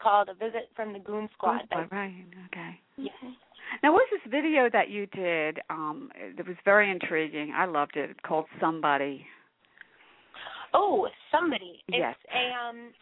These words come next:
Speaker 1: a very important film for
Speaker 2: Mm-hmm.
Speaker 1: the world to be understanding of one another and stop saying that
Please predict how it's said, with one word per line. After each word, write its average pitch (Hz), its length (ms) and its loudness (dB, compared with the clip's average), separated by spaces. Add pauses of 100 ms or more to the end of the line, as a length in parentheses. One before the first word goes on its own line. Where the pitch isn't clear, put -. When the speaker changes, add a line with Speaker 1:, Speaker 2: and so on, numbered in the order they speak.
(160)
Speaker 1:
a 233 100 -8
very 294 300 -6
important 269 560 -8 (100)
film 269 360 -2 (260)
for 240 260 0
Speaker 2:
Mm-hmm. 226 460 4 (580)
Speaker 1:
the 254 100 6
world 294 460 6 (220)
to 285 480 -10 (1160)
be 320 220 0 (380)
understanding 262 840 2
of 196 140 -6
one 196 140 -4
another 190 480 0 (120)
and 208 420 -4 (1000)
stop 285 280 2 (160)
saying 269 500 2 (220)
that 233 240 2